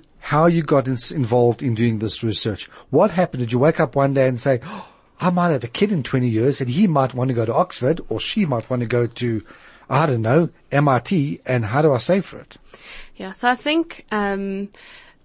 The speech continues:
Speaker 2: as a wealth manager, you have these conversations, uh, with your clients around saving for education. And what we've noticed is that the conversation is changing slightly. So traditionally, you know, you sit in front of a client and your client would say to you,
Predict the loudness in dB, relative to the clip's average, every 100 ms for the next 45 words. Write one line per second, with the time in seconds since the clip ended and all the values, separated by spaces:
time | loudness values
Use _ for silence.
0 | _ -2 2 2 2 0 -2 -2 0 -2
1 | -2 -4 -2 -2 0 -4 -6 -4 -4 -2
2 | -2 -2 0 0 0 0 -4 -4 0 0
3 | -2 -4 0 0 4 0 0 _ -2 2
4 | 2 2 0 2 4 2 2 2 2 0
5 | 0 0 -2 -2 -2 -2 -6 -8 -14 -18
6 | -18 -16 -4 0 0 0 -2 0 0 2
7 | 2 2 4 2 0 -4 -4 -4 -8 -2
8 | 0 0 0 0 2 0 0 -2 -2 2
9 | 2 2 -2 -4 -8 -8 -10 -12 -2 2
10 | 2 -2 -14 -8 -2 0 0 0 0 0
11 | -2 -6 -12 -6 -4 -2 -4 -4 -6 -4
12 | -4 -4 -4 2 2 2 -2 -4 -4 -6
13 | -4 -4 -4 -6